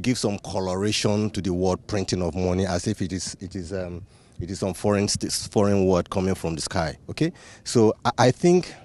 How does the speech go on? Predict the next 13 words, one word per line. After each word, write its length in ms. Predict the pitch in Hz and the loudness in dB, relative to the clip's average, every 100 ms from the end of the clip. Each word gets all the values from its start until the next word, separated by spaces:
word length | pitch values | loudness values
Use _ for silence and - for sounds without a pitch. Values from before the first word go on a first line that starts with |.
| - | -2
um, 300 | 104 98 92 - - - - - - | 0 2 -2 -10 -20 -20 -20 -14 -4
it's 140 | 170 | 2
important 300 | 175 220 220 | 4 4 4
for 80 | 131 | 4
me 100 | 127 | 4
to 80 | 98 | 2
br-, 200 | 78 117 | 2 2
put, 300 | - 120 - | 2 -2 2
put 140 | 117 | 2
it 40 | 92 | 2
this 200 | 87 87 | -2 -2
way, 200 | 71 - - - - _ | -6 -8 -20 -20 -20 _
that 460 | 110 107 127 127 - | -10 0 0 0 -8